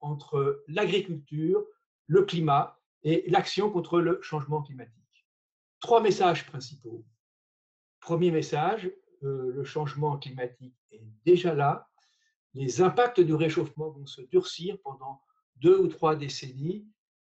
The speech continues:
et par conséquent, euh, les agriculteurs sont contraints d'anticiper, euh, ces impacts du changement climatique pour s'adapter, pour construire de la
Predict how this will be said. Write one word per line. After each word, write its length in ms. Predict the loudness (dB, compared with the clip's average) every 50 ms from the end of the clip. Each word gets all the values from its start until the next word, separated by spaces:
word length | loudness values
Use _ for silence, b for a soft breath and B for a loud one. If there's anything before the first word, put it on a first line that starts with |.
| _ _ -10
et 60 | -4
par 200 | -2 -2 -2 -2
conséquent, 680 | -2 -2 0 0 0 2 2 2 2 2 0 -2 -2 0
euh, 220 | 2 4 4 4 2
les 200 | 0 0 0 0
agriculteurs 680 | -2 -2 -4 -8 -10 -10 -12 -2 2 2 2 2 0
sont 260 | -2 -2 -2 -2 -2
contraints 520 | -4 -4 -6 -6 -4 -2 -2 -2 -2 -2 -6 _ _ _ _ _ _ _ _ _ _ _ _ -4
d'anticiper, 880 | 0 0 0 0 0 -2 -4 -4 -4 2 6 6 6 6 4 0 -2 -2
euh, 240 | 0 0 0 0
ces 600 | -2 -6 -12 -8 -6 -4 -4 -4 -4 -8 -8 -8
impacts 480 | -8 -6 -4 -4 -4 -4 -4 -8 _ -18
du 280 | -18 -16 -16 -16 -16 -14
changement 380 | -14 -14 -14 -14 -14 -14 -16
climatique 560 | -16 -18 -20 -20 -20 -20 _ _ -14 -14 -14 _ _ _
pour 360 | -12 -4 -2 0 -2 -2 -4 _ _ _ _ _ _ _ _
s'adapter, 680 | -12 -8 -6 -4 -4 -4 -6 -6 -6 0 4 4 4 4
pour 380 | 2 -4 -14 -12 -12 -12 -10
construire 440 | -10 -10 -10 -10 -6 -2 -2 -2 0
de 80 | -2 -2
la 180 | -4 -4 -4